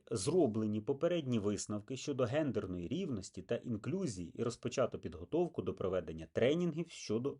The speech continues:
суддівської етики. Ну і на фото сидять такі два хлопчики, пани, які займаються адмініструванням, вони явно працюють на вас, ну, тільки ще трішки на гранти.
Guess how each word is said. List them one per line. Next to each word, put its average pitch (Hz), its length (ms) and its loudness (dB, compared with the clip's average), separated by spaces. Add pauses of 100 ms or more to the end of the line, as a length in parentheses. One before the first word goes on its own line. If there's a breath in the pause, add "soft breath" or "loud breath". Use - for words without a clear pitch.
суддівської 95 880 -6
етики. - 500 -2 (320 soft breath)
Ну 190 160 2
і 208 40 6
на 165 120 6
фото 90 340 -2
сидять 85 400 -2
такі - 240 -14
два 87 400 2
хлопчики, 202 600 0 (540 soft breath)
пани, 175 480 2
які 98 280 -4
займаються 90 880 0 (500)
адмініструванням, 117 1080 2
вони 127 260 2
явно 95 540 4
працюють - 520 -8
на 85 100 -2
вас, 160 420 4 (460 soft breath)
ну, 220 160 0
тільки 139 320 -2
ще - 160 -2
трішки 107 360 -2
на 92 100 0
гранти. 82 500 -4